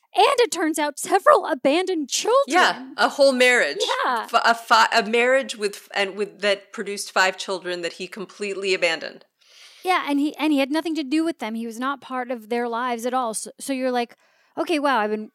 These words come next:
Speaker 1: sitting here for, like, two hours watching this movie about this guy who's all about family. He's all about his kids.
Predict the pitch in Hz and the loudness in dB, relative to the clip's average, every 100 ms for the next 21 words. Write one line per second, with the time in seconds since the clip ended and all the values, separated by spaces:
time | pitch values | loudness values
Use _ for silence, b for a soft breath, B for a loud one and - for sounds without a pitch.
0 | - - 359 370 302 - 202 190 180 _ | -12 -8 -4 -2 -4 -4 -6 -6 -10 _
1 | - 277 339 214 175 170 190 b b 220 | -4 2 2 2 -2 -12 -18 b b -2
2 | 269 320 311 277 269 254 247 233 247 269 | -2 -2 -2 -2 -4 -4 -4 -4 -6 -8
3 | - 220 226 220 214 - 269 294 311 311 | -6 -4 -4 -6 -10 -6 -2 0 0 0
4 | 285 262 214 190 196 185 190 - 247 247 | -2 -2 -2 -4 -14 -14 -16 -6 -4 -4
5 | 220 214 - 339 349 330 | -4 -8 -4 0 2 0